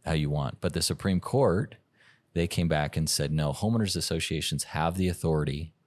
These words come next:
to take away that property right and can require that you have long-term rentals only."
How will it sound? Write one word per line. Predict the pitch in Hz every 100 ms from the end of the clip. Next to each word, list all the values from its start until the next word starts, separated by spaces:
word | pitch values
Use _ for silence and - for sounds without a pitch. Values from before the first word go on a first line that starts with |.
| _ - - - _ _ -
to | - 76 76 76 73
take | - 85 82
away | 80 78 78
that | 78 65
property | - 76 69 78
right | 76 73 76 76
and | - 78
can | - 87 98
require | 82 - - 69 69 69 73 -
that | -
you | 67
have | 78 60 - _ _ -
long-term | 80 80 78 78 76
rentals | 73 - 73 -
only." | 76 76 65